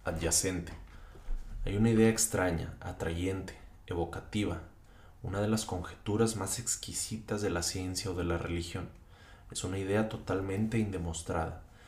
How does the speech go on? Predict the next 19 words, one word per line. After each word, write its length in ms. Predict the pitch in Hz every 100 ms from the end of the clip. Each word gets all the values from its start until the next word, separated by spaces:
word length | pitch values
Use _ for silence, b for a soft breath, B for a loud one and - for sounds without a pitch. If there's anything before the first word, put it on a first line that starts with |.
| B B
Quizás 260 | - 87 90
no 140 | 101
llegue 300 | 104 101 107
a 40 | 113
demostrarse 640 | 98 85 - 87 82 -
nunca, 380 | 87 104 107 - - B B B B
pero 140 | - 90
excita 400 | - 110 107 120
enormemente. 800 | 107 95 92 87 90 85 - - - - B B B
Se 140 | -
nos 160 | - 95
dice 320 | 98 - 117
que 100 | 101
existe 480 | - - 110 107 110
una 220 | 107 110
jerarquía 680 | - 90 85 82 107 110 117
infinita 580 | 113 - 82 82 90
de 80 | 85
universos, 640 | 85 90 104 104 - -